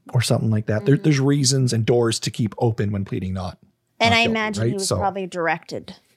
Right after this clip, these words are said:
Speaker 1: Yes,
Speaker 2: way.
Speaker 1: I'm sure he was.
Speaker 2: Yeah.
Speaker 1: Uh, so he did not deny killing Maddie. Now, an autopsy did quickly reveal that there were some inconsistens-,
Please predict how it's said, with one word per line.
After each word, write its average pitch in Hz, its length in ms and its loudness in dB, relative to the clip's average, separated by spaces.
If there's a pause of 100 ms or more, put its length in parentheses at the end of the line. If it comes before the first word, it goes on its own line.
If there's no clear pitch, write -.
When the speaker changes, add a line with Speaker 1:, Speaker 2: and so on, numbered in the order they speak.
(120)
Speaker 1:
Yes, 139 420 4
Speaker 2:
way. 127 80 -2
Speaker 1:
I'm 123 80 4
sure 117 220 2
he 110 140 -4
was. 90 320 -6
Speaker 2:
Yeah. 127 240 -8 (720)
Speaker 1:
Uh, 113 200 2
so 127 520 2 (120)
he 143 180 2
did 143 300 4
not 156 380 4
deny 110 600 4 (400)
killing 101 400 2
Maddie. 87 360 -6 (640)
Now, 123 280 4
an 143 200 0
autopsy 117 840 2 (140)
did 165 200 4
quickly 196 300 0
reveal 110 440 4
that 107 200 -4
there 135 180 4
were 139 300 0
some 170 440 2
inconsistens-, - 920 -2